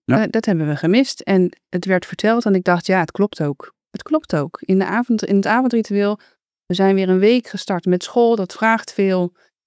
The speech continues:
Speaker 2: En twee van de drie vragen daarin wat extra.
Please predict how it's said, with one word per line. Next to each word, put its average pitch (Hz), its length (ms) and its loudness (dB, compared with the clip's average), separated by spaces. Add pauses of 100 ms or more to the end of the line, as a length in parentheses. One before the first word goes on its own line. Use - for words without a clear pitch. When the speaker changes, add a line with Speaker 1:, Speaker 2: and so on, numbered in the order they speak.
Speaker 2:
En 208 140 0
twee 220 280 2
van 202 140 -2
de 190 100 2
drie 185 400 -2 (440)
vragen 202 340 -2
daarin 170 280 0
wat 156 140 -4
extra. 170 640 -6